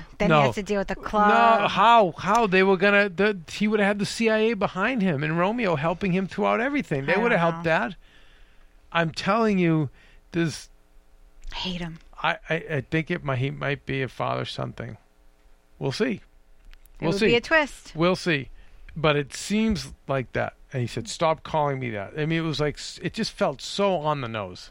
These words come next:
Speaker 1: Right. Well, especially when he said, "Stop calling me son," because he's always called him son.
Speaker 2: He
Speaker 1: So
Speaker 2: always
Speaker 1: the fact
Speaker 2: has.
Speaker 1: that he verbalized that makes you think that that could be what's
Speaker 2: Maybe
Speaker 1: coming.
Speaker 2: he's the dad.
Speaker 1: Yeah.
Speaker 2: Um,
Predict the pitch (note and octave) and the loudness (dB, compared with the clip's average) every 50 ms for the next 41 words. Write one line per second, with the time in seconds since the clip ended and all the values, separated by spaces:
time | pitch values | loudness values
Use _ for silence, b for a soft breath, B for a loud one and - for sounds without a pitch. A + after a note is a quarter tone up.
0 | - - G#3 G3 A#3 G#3 G3 F3+ E3 D#3+ G3+ A#3 A#3+ B3 A#3 - C#4+ C4 B3 - | -12 -8 -2 2 2 2 2 2 -2 -2 2 4 4 4 4 4 2 2 2 2
1 | B3 B3+ B3 A#3 A3+ A3 G#3+ G#3+ G3+ G3 G#3+ G#3+ G3+ - - - - - G3+ F#3 | 0 0 2 4 2 2 2 0 0 0 0 0 0 -2 -6 -10 -4 -2 0 0
2 | F#3 E3+ - - - D3+ F3 - - - F3 F3 E3+ D#3+ D#3+ D#3+ D#3+ D#3 - - | 0 -2 -6 -2 0 0 0 0 -2 -4 -4 -2 -4 -6 -8 -10 -10 -12 -12 -8
3 | - E3+ E3 C#3+ C3+ D#3 D3+ - - - F3+ F3 - F#3 F3+ E3 F3 F3 D#3+ D#3+ | -4 -4 -2 -2 -4 -6 -10 -12 -8 -6 -6 -6 -4 -6 -4 -2 -2 -2 -4 -6
4 | - - C#3+ C#3+ - - - - D#3+ - - D#3+ - C#3+ D3+ E3 E3+ F#3+ G3 F#3+ | -8 -6 -6 -6 -6 -8 -12 -10 -8 -4 -2 -2 0 2 2 4 4 2 2 2
5 | - D3 A#3+ A3+ A3+ - G#3+ F#3+ F#3 E3 - G3+ F#3+ F#3+ F3+ F#3+ F#3+ F#3 F#3+ F#3 | 2 4 4 4 4 2 -4 -6 -8 -6 -4 -2 -2 0 0 0 0 0 0 0
6 | - G#3 G3 F#3 - F3 F#3 F#3 F3 - - A3+ - - F3 E3+ E3 E3+ E3 - | 0 2 2 2 0 -2 -8 -8 -6 -6 -8 -8 -4 -6 -6 -6 -4 -6 -4 -2
7 | D#3+ D#3 D#3 - E3+ D#3+ D#3 D3+ D3 D3 D3+ D#3+ F3 F#3 F3 G3+ G3+ F3+ - - | -2 -2 -2 -4 -8 -8 -6 -4 0 2 2 2 2 2 2 0 0 0 -2 -2
8 | G3+ G#3 G3+ G3+ G#3 A#3+ A3 A#2 B3 B3 A#3+ - C3 - b b b b b b | -2 -2 -2 -2 -4 -4 -4 -4 -4 -4 -6 -8 -10 -12 b b b b b b
9 | b b b b - - D#3+ D#3+ D#3+ D#3+ D#3+ D#3+ D#3+ D#3+ D#3+ D#3 D3+ C#3+ C3 | b b b b -6 -2 0 2 4 4 4 2 2 0 -2 -4 -6 -8 -10